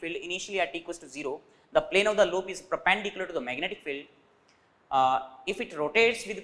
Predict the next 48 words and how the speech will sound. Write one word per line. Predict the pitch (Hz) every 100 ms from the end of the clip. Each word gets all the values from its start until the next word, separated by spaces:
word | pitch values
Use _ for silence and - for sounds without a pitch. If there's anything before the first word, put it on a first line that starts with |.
| -
period | 196 208
of | 208 -
ten | 202 208
second | 208 208 175
about | 156 185 -
an | 156
axis | 156 214 196
in | 202
its | 202 - - -
plane, | 185 139 143 - _
then | 147 156
the | 143
magnitude | 120 147 202 220 214
of | 202
the | 190
induced | 165 180 202 160
E |
M | 151
F | 170 151
will | 151
be | 143 120
maximum | 160 - 190 190
and | 180 143 120
minimum | 180 190 175
respectively | 131 - 135 147 143 127 117
at। | - - _ _ _ _ _ _ _ _ _ _
ठीक | 175
है, | 196
तो | 180
लूप | 135 190 233
आपको | 185 175 175
दे | 139
रखा | 139 160
है | 139
एक, | 139 - - _ _ _ _
ठीक | 131 156
है, |
कुछ | 156 151 - - -
ऐसा | 135 160
कुछ | 151 147 147
loop | 139
दे | 139
रखा | 135 151
है, | 190 _ _ _ _ _ _ _
और | 151 143
loop | 185 -
का | 214
जो | 214 208